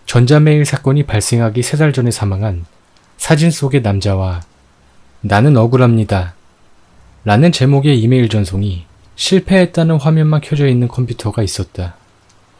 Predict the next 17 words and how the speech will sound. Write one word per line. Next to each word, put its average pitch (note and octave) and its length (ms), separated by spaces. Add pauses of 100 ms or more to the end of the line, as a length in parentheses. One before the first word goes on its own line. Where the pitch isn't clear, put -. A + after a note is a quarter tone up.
(840)
또한 G#2+ 380 (680)
수신자는 C#3+ 1120
이전부터 B2+ 520
존재하지 A#2+ 560
않는 G#2 600
이메일 A#2 340
계정들 G#2+ 440
뿐이었다. F#2 640 (1500)
이는 C3 260
단순한 A#2+ 540
메일 A#2+ 260
프로그램 A#2 480
오류였을까? G2 720 (1200)
그렇다면 B2+ 640 (580)
그 - 120
사진은 D#3+ 480
무엇이며 A2 880